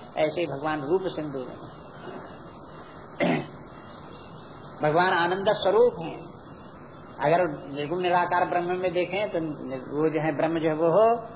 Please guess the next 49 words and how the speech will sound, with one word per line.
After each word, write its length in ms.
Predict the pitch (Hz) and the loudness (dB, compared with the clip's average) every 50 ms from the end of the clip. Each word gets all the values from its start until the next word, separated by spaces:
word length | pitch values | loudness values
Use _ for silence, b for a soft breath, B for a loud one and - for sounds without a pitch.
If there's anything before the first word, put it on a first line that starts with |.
| - - | -6 -2
आनंद 320 | 151 156 160 170 175 175 170 | 0 2 2 2 2 2 2
स्वरूप 500 | 185 - - - 190 220 233 214 - - | 0 2 2 2 4 6 4 4 2 0
है। 100 | - 98 - - - - - - | -8 -10 -12 -14 -16 -12 -4 0
अगर 180 | - 160 160 175 | 2 4 4 4
उन्होंने 200 | 175 170 180 180 | 2 2 0 -2
सगुण 280 | - - 156 156 175 185 170 | -2 -2 -2 -2 -2 0 0
रूप 120 | 180 190 180 | 0 0 0
धारण 340 | 165 - 156 175 190 190 | 0 2 2 2 2 2
किया 220 | 175 202 208 214 226 220 - - - - - - - - - - - - - - - | 2 2 4 4 2 0 -4 -12 -14 -16 -16 -16 -16 -18 -18 -18 -18 -18 -8 -2 0
तो 60 | 165 | 2
वो 140 | 165 156 - | 2 2 2
आनंद 300 | 151 151 165 185 185 180 | 2 2 2 0 0 0
सिंधु 240 | - 180 180 180 185 | -2 -2 0 0 0
तो 120 | 180 202 | 2 4
है 120 | 180 156 175 | 4 6 6
ही 120 | 208 233 | 4 4
है। 260 | 220 220 196 - - - - - - - - - - - | 4 2 0 0 -4 -10 -14 -16 -16 -18 -18 -10 -2 2
अब 120 | 165 175 170 | 2 2 2
उसका 240 | 175 170 - 185 | 0 -2 0 0
क्या 220 | 165 - 180 170 175 | 0 2 4 4 6
और 100 | 185 185 | 6 4
उसमें 220 | 165 - 180 190 | 2 0 -2 0
आ 120 | 185 190 190 | 2 2 4
गया, 220 | 226 226 226 233 233 226 - - - - - | 4 4 4 4 2 -2 -6 -12 -14 -10 -4
प्रेम 220 | - 170 170 180 180 | 0 0 0 0 0
सिंधु 280 | 170 180 170 170 175 | -2 -2 0 0 2
भी 120 | 170 175 170 | 4 4 6
हो 120 | 170 170 | 6 4
गया। 140 | 170 180 175 - - - - - - - - - - - - - - - - - - - - - - | 2 0 -6 -8 -10 -14 -16 -16 -16 -16 -16 -16 -16 -16 -16 -16 -16 -16 -16 -18 -18 -18 -12 -4 2
अब 120 | 165 165 170 | 4 4 4
उसका 240 | 180 - - 160 | 4 2 2 0
रूप 260 | 143 135 170 196 185 196 | 2 4 4 2 2 2
सिंधु 280 | 196 202 185 185 190 | 0 0 0 2 2
भी 120 | 190 196 190 | 4 4 6
हो 120 | 185 185 | 6 4
गया, 160 | 180 185 196 190 - - - - - - - - - - - - - - - - - - - | 4 2 -2 -2 -4 -10 -14 -16 -16 -16 -18 -18 -16 -16 -16 -16 -16 -14 -14 -14 -10 -2 0
सगुण 160 | 165 160 165 | 2 2 4
रूप 240 | 170 165 170 165 165 | 4 4 4 6 6
आएगा 340 | 170 175 190 202 233 220 202 147 - - - - - - - | 6 6 6 6 6 6 6 4 2 -4 -10 -14 -10 -4 -4
तब 80 | 151 143 | -4 -2
ये 200 | 143 143 143 139 | -2 -2 -2 -2
भी 80 | 151 | -2
सब 180 | 151 - 151 135 | -4 -4 -4 -4
हो 80 | 143 147 | -4 -4
जाएगा, 260 | 147 151 147 151 160 | -2 -2 -4 -4 -4
उसको 340 | 151 - - - - - - | -6 -6 -4 0 4 4 4
कोई 100 | - - | 4 4
बात 160 | - - - | 0 -2 -4
नहीं। 160 | - - - | -6 -8 -10